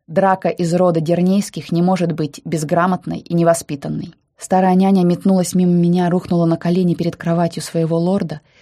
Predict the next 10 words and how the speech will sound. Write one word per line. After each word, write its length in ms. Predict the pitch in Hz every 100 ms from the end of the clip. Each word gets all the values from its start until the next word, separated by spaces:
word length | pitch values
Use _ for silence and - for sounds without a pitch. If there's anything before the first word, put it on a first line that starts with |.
| _
протянув 440 | - 180 185 185 -
к 80 |
нему 260 | 175 175 175
руки, 280 | 196 202 160
взмолилась: 760 | 151 165 170 180 151 139 - _ _ _ -
«Лорд 320 | 190 208 -
Калим, 400 | 202 185 156 147
пожалейте, 580 | 170 190 202 196 170 156
она 260 | 165 196
ребёнок. 600 | 190 185 202 170 156 -